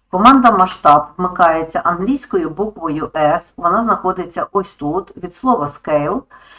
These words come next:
І до-, е, за допомогою цієї команди ми можемо збільшувати або зменшувати об'єкти. Давайте ми з-, е, побудуємо, наприклад, е, якусь площину.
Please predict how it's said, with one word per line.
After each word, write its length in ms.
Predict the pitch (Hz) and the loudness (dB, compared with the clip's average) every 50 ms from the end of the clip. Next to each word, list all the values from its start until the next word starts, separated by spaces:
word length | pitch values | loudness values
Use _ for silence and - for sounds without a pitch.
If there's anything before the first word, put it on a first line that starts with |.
| - - _ _ | -20 -20 _ _
І 140 | - 247 302 | -2 -2 0
до-, 500 | 285 233 247 233 240 220 190 190 180 175 | 2 2 2 2 2 0 0 2 2 2
е, 40 | 170 | 2
за 100 | 175 214 | 0 0
допомогою 500 | 214 226 233 - 208 214 202 190 180 175 | 0 0 0 0 0 0 0 0 -2 -4
цієї 340 | - - 185 175 165 160 - | -6 -8 -6 -4 -4 -4 -4
команди 420 | - 190 196 220 254 269 254 240 | -4 -2 0 2 2 4 2 2
ми 140 | 233 220 214 | 2 0 0
можемо 460 | 214 208 208 196 185 190 170 160 165 | 0 2 0 0 0 0 -2 -2 -4
збільшувати 760 | 165 - - 190 214 226 247 - - - 196 190 190 190 - - | -4 -6 -6 -4 -2 -2 -2 -2 -2 -2 -2 -2 -2 -4 0 4
або 260 | 202 220 - - 202 | 4 4 4 4 0
зменшувати 680 | 190 - 165 160 170 175 170 - - 170 170 - - - - | -2 -2 -4 -4 -4 -4 -6 -4 -4 -4 -4 -4 -6 -6 -4
об'єкти. 600 | 165 180 180 180 156 156 143 143 - - - 143 - _ _ - - _ _ _ _ _ | -4 -4 -4 -4 -6 -6 -6 -6 -8 -14 -18 -20 -20 _ _ -20 -20 _ _ _ _ _
Давайте 300 | - 220 277 294 - 254 | -2 -2 -2 0 0 0
ми 320 | 220 202 196 226 233 226 226 | 2 2 2 2 0 0 -2
з-, 160 | 226 - - _ - - | -6 -12 -20 _ -14 -12
е, 80 | 160 156 | -12 -8
побудуємо, 720 | - 190 185 185 190 190 - 196 185 170 165 160 156 156 | -6 -8 -6 -6 -6 -2 0 0 2 2 0 0 -2 -2
наприклад, 760 | 156 156 151 - - 156 156 151 - 147 143 143 - _ _ - | -2 -2 -4 -4 -6 -8 -8 -8 -6 -6 -6 -6 -8 _ _ -12
е, 360 | - 143 143 139 139 139 139 | -10 -8 -6 -6 -6 -6 -8
якусь 460 | 135 135 151 151 - - 160 151 - | -8 -8 -10 -10 -10 -10 -12 -12 -12
площину. 800 | - _ - - 160 - - - 196 208 240 262 294 330 349 339 | -14 _ -12 -12 -10 -10 -8 -6 -2 0 0 0 0 -2 -4 -8